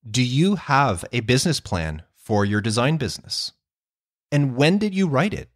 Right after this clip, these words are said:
Did you write it up beforehand, or did you write it up after you had started your business?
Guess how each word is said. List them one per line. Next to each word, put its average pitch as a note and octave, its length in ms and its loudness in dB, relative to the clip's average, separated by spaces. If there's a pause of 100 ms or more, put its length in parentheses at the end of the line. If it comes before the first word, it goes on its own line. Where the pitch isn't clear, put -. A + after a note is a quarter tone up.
Did B2+ 120 -2
you C3+ 120 2
write D3 180 4
it C#3+ 100 2
up B2+ 160 0
beforehand, C#3+ 840 -2
or A2 100 0
did A#2 160 -2
you A#2+ 80 -2
write A#2 220 2
it A#2 80 -4
up A#2+ 260 -2
after C3 320 -2
you A2+ 160 -2
had G2 120 -2
started A2 360 -2
your A2+ 80 -4
business? G2+ 600 -4